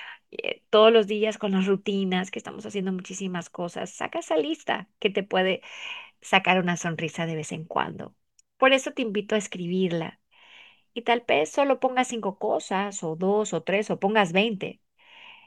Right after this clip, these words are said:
Eh, no importa, lo esencial es empezar. Y si te animas,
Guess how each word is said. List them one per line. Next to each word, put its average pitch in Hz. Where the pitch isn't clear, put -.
Eh, 196
no 240
importa, 202
lo 202
esencial 208
es 233
empezar. 185
Y 180
si 226
te 208
animas, 196